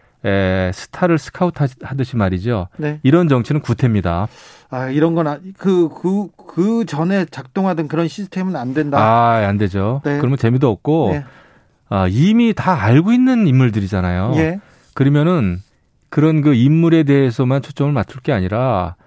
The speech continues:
Speaker 1: 그런 경선 과정을 아주 치열하고 재밌게 만들 필요가 있어요. 그래야, 그래야 스타가 탄생이 되고 신인들도,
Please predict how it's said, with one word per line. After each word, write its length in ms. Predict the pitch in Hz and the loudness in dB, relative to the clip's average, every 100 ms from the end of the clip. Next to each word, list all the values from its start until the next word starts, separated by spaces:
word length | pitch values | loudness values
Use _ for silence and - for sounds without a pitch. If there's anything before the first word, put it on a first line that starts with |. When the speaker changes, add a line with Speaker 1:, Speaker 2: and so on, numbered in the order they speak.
| _ _ _ _ | _ _ _ _
Speaker 1:
그런 240 | - 131 127 | -4 -2 0
경선 500 | 110 127 165 170 160 | 2 2 2 0 0
과정을 880 | 104 113 120 127 123 127 165 165 151 | 0 0 2 2 2 2 2 2 0
아주 220 | - 131 | -2 -6
치열하고 420 | - 208 185 165 | -2 0 2 0
재밌게 380 | 160 110 117 143 | 0 0 0 0
만들 240 | 107 104 | 0 0
필요가 400 | 107 123 120 147 - - - - | -2 -4 -2 -4 -6 -18 -20 -6
있어요. 540 | 113 - 135 98 95 107 | -4 0 2 2 0 2
그래야, 600 | 147 202 185 180 170 95 - _ _ | 2 4 4 4 2 -2 -10 _ _
그래야 440 | - 165 170 139 147 | 0 4 4 4 2
스타가 800 | - - 185 165 165 160 156 143 | -2 -2 0 2 4 4 2 2
탄생이 380 | 160 151 160 135 | 0 2 2 2
되고 460 | 113 107 127 220 - - _ _ | 2 2 2 0 -6 -20 _ _
신인들도, 880 | - 202 202 202 156 139 139 180 208 | -6 0 2 4 4 4 4 2 0